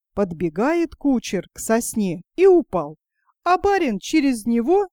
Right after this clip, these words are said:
долбом о сосну, лоб-то весь и расшиб. Встал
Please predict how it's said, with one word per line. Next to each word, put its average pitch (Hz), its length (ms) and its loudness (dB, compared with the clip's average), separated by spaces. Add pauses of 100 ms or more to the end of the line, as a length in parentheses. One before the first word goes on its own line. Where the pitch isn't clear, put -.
долбом 240 880 2 (100)
о 226 140 -2
сосну, 262 760 0 (500)
лоб-то 247 840 2
весь 180 640 -2
и 359 180 2
расшиб. 285 640 -2 (840)
Встал 359 560 0